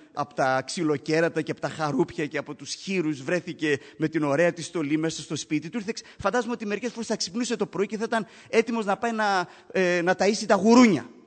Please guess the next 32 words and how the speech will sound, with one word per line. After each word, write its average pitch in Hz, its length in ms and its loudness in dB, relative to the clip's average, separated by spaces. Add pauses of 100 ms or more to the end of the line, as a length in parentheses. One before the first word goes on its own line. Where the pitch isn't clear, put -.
(1000)
Μα 175 120 -8
συμβαίνει 214 420 2
αυτό 180 160 -6
το 156 100 -6
πράγμα. 127 360 -8 (120)
Και - 120 -8
εκεί 320 180 -6
τι 330 120 -2
έπρεπε 320 320 4
να 226 120 4
κάνει; 180 420 -2 (220)
Έπρεπε 269 300 -2
να 240 140 -4
ρίξει 285 260 -4
μια 269 140 -2
σφαλιάρα 233 520 4
στον 185 240 0
εαυτό 165 420 4
του 208 160 -10
και 233 100 -2
να 208 140 0
πει, 254 260 -8 (440)
«Τι 311 100 -10
κάνω; 247 520 -4 (300)
Άλλος, 294 440 0
έχω 285 240 0
πατέρα. 277 640 4 (280)
Άλλος 240 280 -6
είναι 185 100 -10
ο 165 40 -12
πατέρας 123 500 -10
μου». - 40 -20